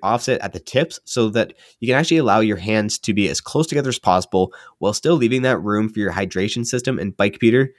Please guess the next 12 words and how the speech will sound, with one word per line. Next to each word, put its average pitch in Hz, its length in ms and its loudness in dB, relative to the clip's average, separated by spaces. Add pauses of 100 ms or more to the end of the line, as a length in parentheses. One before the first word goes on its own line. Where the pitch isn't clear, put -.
(140)
to - 80 -20
be 104 100 4
mounted 95 380 2
in 87 100 -2
between 87 480 -4
the 85 100 -4
handlebars. 95 540 -2 (400)
Now, 104 140 2
this 117 180 0
has 165 140 2
been 120 240 2
a 107 180 -10